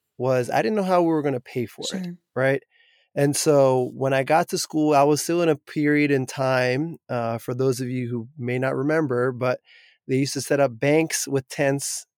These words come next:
Speaker 1: at school, and you would basically, you know, walk up and down, and you get credit cards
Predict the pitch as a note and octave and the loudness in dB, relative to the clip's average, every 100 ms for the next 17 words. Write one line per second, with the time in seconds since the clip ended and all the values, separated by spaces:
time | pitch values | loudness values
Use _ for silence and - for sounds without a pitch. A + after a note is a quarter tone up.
0 | - C3+ D#3+ - C3+ C3 C3 C#3 _ - | -2 -2 -2 -4 -2 0 0 -2 _ -6
1 | C3 C3 C3 A#2 C3 C3 C3+ C3+ C3 C3 | -4 0 0 0 0 -2 0 0 2 0
2 | - C3+ A#2 A#2 A#2 - - A#2 A#2+ B2 | -2 -4 -2 -4 -6 -10 -8 -2 -2 -2
3 | B2 A#2+ B2 A#2+ A#2+ A#2+ A#2+ A#2+ A#2+ B2 | -6 -6 -4 -2 0 0 -2 -6 -4 -6
4 | - C3+ C3+ - C3 C3 A#2+ | -4 -6 -6 -4 -2 -2 -4